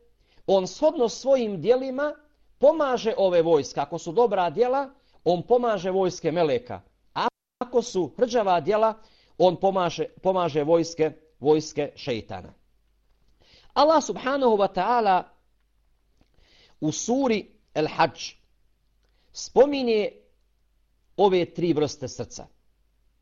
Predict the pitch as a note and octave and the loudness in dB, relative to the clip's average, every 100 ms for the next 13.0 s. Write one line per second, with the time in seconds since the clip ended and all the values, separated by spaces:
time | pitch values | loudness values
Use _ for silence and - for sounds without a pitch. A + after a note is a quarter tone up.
0 | _ _ _ _ _ _ _ _ _ _ | _ _ _ _ _ _ _ _ _ _
1 | C3+ D#3 G#3 A#3 C4 D4 - _ _ _ | -8 -2 0 2 0 -2 -6 _ _ _
2 | _ _ _ _ _ _ - D#3+ F3+ F3+ | _ _ _ _ _ _ 2 2 4 0
3 | F3 F#3 E3+ C#4+ D4+ B3 G#3+ F#3 F3 E3 | 0 -4 -4 -4 -4 -4 -2 -4 -4 -8
4 | D#3+ C4 G#3 F#3 F3 F3 E3 D#3+ D#3+ D#3+ | -4 -6 -2 -4 -4 -6 -6 -8 -8 -6
5 | D#3+ D3 - - B3 G3+ F3+ E3 D3+ D3 | -4 -4 -6 -8 -6 -6 -2 -2 0 -2
6 | C#3+ C3+ A3 B3 A#3+ - _ _ A3 D4 | -2 -8 -10 -10 -12 -18 _ _ -6 -2
7 | C4+ A3+ G3+ E3 F3 E3+ E3+ E3 C4+ C4 | 0 0 -2 0 0 0 -4 -4 -6 -6
8 | A3+ F#3 - C4 - F#3+ - F3+ E3 E3 | -4 -4 -2 -4 -4 -8 -8 -4 -4 0
9 | G3 F#3 E3 E3+ E3 D#3 D3+ C#3+ A3+ A3+ | 0 0 -4 -4 -4 -2 -4 -2 -4 -4
10 | B3 C4 D#4 D4 _ _ _ _ _ F3 | -6 -4 -6 -8 _ _ _ _ _ 2
11 | D4 D4 A#3 F3+ F#3+ F3+ B3+ A#3 G#3 G3 | 2 2 -2 0 -2 4 4 4 2 2
12 | A3+ B3+ - F#3+ F#3 E3 D#3+ F#3 F3+ | 0 -2 -6 -6 -4 -2 0 2 2